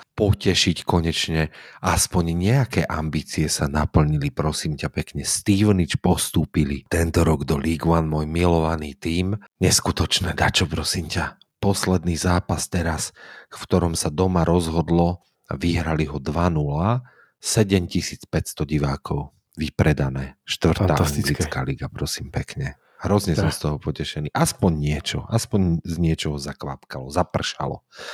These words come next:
Speaker 2: Strašne som na teba myslel, vieš, že ja som si Stevenage už od, eh, nie minu-, áno, od minulej sezóny dal aj medzi svoje favorite na Flashscoreku, takže dostávam notifikácie a je to pre mňa úplne fascinujúce. Treba ešte povedať, že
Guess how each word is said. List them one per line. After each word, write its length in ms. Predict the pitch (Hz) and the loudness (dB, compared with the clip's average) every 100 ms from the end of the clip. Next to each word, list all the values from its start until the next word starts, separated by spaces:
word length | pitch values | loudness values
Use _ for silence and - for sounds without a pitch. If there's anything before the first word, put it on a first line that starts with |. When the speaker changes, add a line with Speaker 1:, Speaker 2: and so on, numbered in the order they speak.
| - | -12
Speaker 2:
Strašne 480 | - - 120 131 127 | -10 0 0 2 2
som 160 | 120 113 | 2 2
na 80 | 117 | 2
teba 240 | 127 110 | 2 4
myslel, 480 | 113 120 127 113 110 | 2 2 2 2 4
vieš, 320 | 110 117 110 | 4 2 2
že 160 | 110 101 | 2 4
ja 80 | |
som 240 | 107 113 110 | 2 0 0
si 80 | 107 | -2
Stevenage 560 | - 110 107 104 101 | 0 2 4 2 0
už 220 | 104 - - | -2 -4 -6
od, 320 | 113 - - - | -8 -8 -18 -6
eh, 240 | 98 98 | -4 -2
nie 400 | 104 170 226 127 | 0 0 2 0
minu-, 480 | 104 104 110 113 - | 0 0 0 0 -2
áno, 240 | 269 269 | 0 2
od 160 | 160 220 | 2 2
minulej 320 | 220 143 113 | 4 4 2
sezóny 400 | 123 117 123 113 | 0 2 2 2
dal 320 | 104 104 113 - - | 2 2 2 -2 -10
aj 180 | 101 95 | -6 -2
medzi 240 | 95 98 95 | -2 -2 -4
svoje 480 | - 95 95 90 - | -2 2 2 0 -8
favorite 560 | - - 98 95 95 95 | -6 2 2 4 2 4
na 160 | 92 | 2
Flashscoreku, 720 | - 95 - - 92 - 90 87 | 4 2 0 2 2 2 -6 0
takže 560 | 90 87 90 87 85 | 0 2 0 0 -2
dostávam 480 | 92 90 - 98 92 | 0 0 0 2 2
notifikácie 960 | 95 98 120 110 98 101 92 - 98 92 | 2 0 -2 -4 -2 0 0 -2 -2 0
a 160 | 87 | 0
je 80 | 95 | 0
to 80 | 104 | -2
pre 240 | - 104 | -2 -2
mňa 80 | 104 | 0
úplne 400 | 107 120 107 98 | -2 -2 -4 -2
fascinujúce. 960 | - 117 - 123 117 113 110 113 107 - | -2 -2 0 0 2 2 2 0 0 0
Treba 320 | 113 113 113 | 0 2 2
ešte 240 | 104 107 | 0 -4
povedať, 400 | 117 117 113 107 | 0 2 2 2
že 220 | 104 104 | 0 2